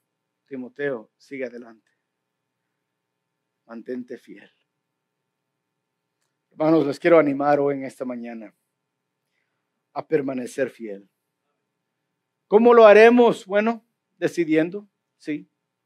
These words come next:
Levantando ancla, sí. Peleando la batalla, sí.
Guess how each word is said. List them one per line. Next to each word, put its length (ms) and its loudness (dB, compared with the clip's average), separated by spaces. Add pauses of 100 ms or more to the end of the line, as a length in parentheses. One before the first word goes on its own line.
(1500)
Levantando 500 8
ancla, 520 6
sí. 360 -4 (2000)
Peleando 380 8
la 120 10
batalla, 500 8
sí. 360 -4